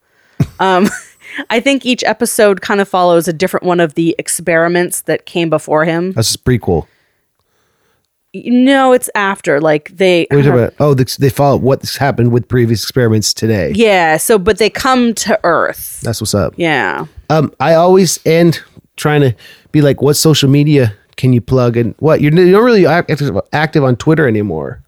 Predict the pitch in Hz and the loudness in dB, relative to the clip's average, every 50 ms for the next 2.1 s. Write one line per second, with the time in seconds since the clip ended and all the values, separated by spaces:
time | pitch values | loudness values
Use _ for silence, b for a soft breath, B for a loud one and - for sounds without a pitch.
0 | 214 226 269 262 240 - 262 285 285 - 320 269 220 226 214 208 208 214 226 240 | _ -6 -6 -4 -4 -2 -2 -2 0 -2 -2 -2 0 0 0 0 0 -2 -4 -6
1 | - _ _ _ _ _ - 240 226 151 147 139 131 123 127 127 117 - 120 107 | -10 _ _ _ _ _ -8 -4 0 2 2 4 4 4 2 2 2 2 2 0
2 | 80 - | 0 -2